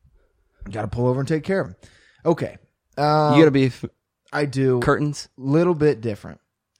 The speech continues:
Speaker 1: Um, I have beef with one year ago today tweets. I'm tired of them. I'm tired
Speaker 2: Hmm.
Speaker 1: of getting reminded of how normal things used to be.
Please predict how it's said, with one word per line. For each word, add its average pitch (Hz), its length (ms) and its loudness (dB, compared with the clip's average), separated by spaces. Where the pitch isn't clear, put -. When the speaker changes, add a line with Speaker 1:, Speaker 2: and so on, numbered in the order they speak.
Speaker 1:
Um, 110 500 -6
I 160 400 -4
have 175 360 -6
beef 117 500 -8
with 117 600 -2
one 143 340 0
year 139 220 -2
ago 110 280 -4
today 98 360 -10
tweets. - 460 -20
I'm 120 180 -8
tired 113 400 -2
of 92 140 -14
them. - 180 -20
I'm 117 80 -12
tired 147 300 -2
Speaker 2:
Hmm. 185 80 -2
Speaker 1:
of 139 60 -10
getting 160 200 -2
reminded 127 460 -6
of 110 100 -10
how 127 180 -6
normal 123 520 -4
things 110 380 -8
used 104 180 -10
to 104 80 -12
be. - 280 -18